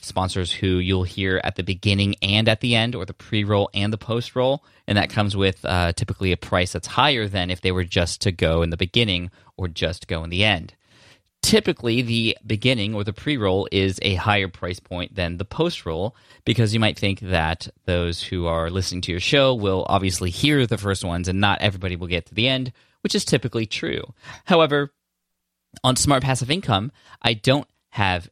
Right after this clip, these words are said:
any podcast sponsors at the beginning of the show. None of my shows do, but the ones after episode ninety-seven do. And that is because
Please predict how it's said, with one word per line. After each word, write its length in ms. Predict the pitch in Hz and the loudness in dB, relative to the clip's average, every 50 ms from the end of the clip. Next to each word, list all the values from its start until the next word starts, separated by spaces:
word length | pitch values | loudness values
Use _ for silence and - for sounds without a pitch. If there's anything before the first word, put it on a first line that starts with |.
| _ - | _ -4
any 380 | 98 98 95 90 85 82 85 - - | -2 -2 0 0 -2 -4 -4 -8 -10
podcast 420 | - - 107 98 90 - 92 87 | -4 -2 0 0 0 0 -2 -2
sponsors 460 | - - - 98 90 87 - 90 82 - - | -2 -2 0 0 0 0 0 -2 -4 -4 -6
at 80 | - - | -8 -4
the 80 | - | -2
beginning 360 | - 98 95 - 120 107 104 95 | 0 2 4 4 4 4 4 2
of 60 | 85 | 0
the 60 | 82 | -2
show. 320 | - - 80 80 78 - - | -4 -6 -6 -6 -8 -8 -4
None 320 | - 98 104 110 123 123 | -2 2 2 2 2 2
of 100 | 120 - | 0 0
my 140 | 110 92 90 | 0 -2 -2
shows 320 | 90 - - 85 85 - | 0 -2 -2 -4 -4 -6
do, 120 | - - - - - - _ _ _ _ _ _ _ - | -8 -10 -10 -10 -12 -18 _ _ _ _ _ _ _ 2
but 240 | 101 98 92 - - _ _ _ _ _ _ - | 4 4 4 2 0 _ _ _ _ _ _ 0
the 140 | 104 107 101 | 2 2 4
ones 280 | 95 104 101 101 92 - - - | 4 2 0 0 -2 -2 0 2
after 340 | 113 131 - - - 107 - | 2 2 2 0 0 0 2
episode 380 | 71 95 95 95 - 101 90 | 2 0 -2 -2 -2 -2 0
ninety-seven 760 | 90 90 87 82 85 - - - 131 117 85 82 82 95 117 - _ _ _ _ _ - 110 | 0 0 0 0 -2 -2 0 2 2 2 2 -2 -4 -6 -8 -10 _ _ _ _ _ -12 -6
do. 420 | 101 101 113 107 85 - 98 107 - _ _ _ _ _ _ _ - 107 | 0 2 2 2 2 0 -4 -12 -20 _ _ _ _ _ _ _ 0 2
And 400 | 104 101 101 98 101 98 98 92 | 4 4 4 4 4 2 2 2
that 140 | 110 127 | 2 2
is 120 | 151 143 113 | 0 -2 -4
because 640 | - 110 - - - 104 98 95 95 92 92 92 | -6 -8 -8 -4 -2 0 0 2 2 0 0 -2